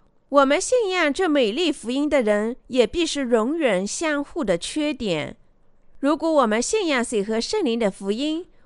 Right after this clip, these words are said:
我们不应同样饶恕相互的过失吗？如果我们不能相互容忍，神肯定会谴责我们。今天约翰一书里的圣经教训，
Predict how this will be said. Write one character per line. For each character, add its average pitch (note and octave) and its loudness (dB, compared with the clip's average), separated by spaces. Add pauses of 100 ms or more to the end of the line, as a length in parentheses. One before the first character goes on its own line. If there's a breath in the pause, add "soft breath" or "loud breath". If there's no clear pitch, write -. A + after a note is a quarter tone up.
我 C4+ 6
们 A#3 0
不 F4 -2
应 E4+ -2
同 G#3 -2
样 C#4+ 0
饶 G3 2
恕 D#4+ -4
相 E4+ -4
互 F#4 -2
的 B3+ 0
过 D#4 0
失 D4+ -4
吗？ F4 -4 (640)
如 C#4 4
果 D#4 -2
我 C#4+ 2
们 G#3 0
不 C#4+ -2
能 A#3 0
相 D#4+ -2
互 D#4+ -2
容 A3 0
忍， G3+ -2 (180)
神 D4+ 0
肯 D#4 -2
定 D4 0
会 D#4+ -4
谴 G#3 -2
责 F#3+ 0
我 G#3+ 2
们。 E3 -4 (800)
今 E4 0
天 D4+ 2
约 F4+ 2
翰 F#4+ 0
一 D#4+ 0
书 D#4 -2
里 C#4+ 0
的 A#3+ 4
圣 D#4+ 0
经 C#4+ 0
教 D4 0
训， G3 -2